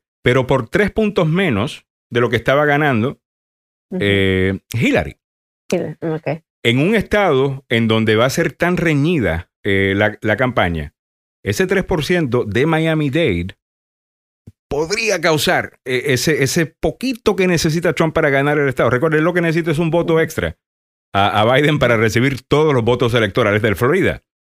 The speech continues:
Speaker 2: Ujú.
Speaker 1: y llegar a los doscientos setenta de la, de, del colegio electoral, ¿correcto?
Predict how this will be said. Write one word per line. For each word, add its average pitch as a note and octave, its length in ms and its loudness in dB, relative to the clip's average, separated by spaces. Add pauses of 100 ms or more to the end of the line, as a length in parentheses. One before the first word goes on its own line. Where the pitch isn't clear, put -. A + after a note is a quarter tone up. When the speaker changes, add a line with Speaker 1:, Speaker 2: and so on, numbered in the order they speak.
(340)
Speaker 2:
Ujú. D#3+ 300 -4 (100)
Speaker 1:
y A#2 120 0
llegar A2 280 2
a C3 40 2
los A#2+ 160 2
doscientos A#2 420 0
setenta A#2 380 0
de B2 80 0
la, E2 300 -2
de, E2+ 260 -2
del E2+ 200 -4
colegio G2 300 0
electoral, D#2+ 380 -2
¿correcto? B2 440 -4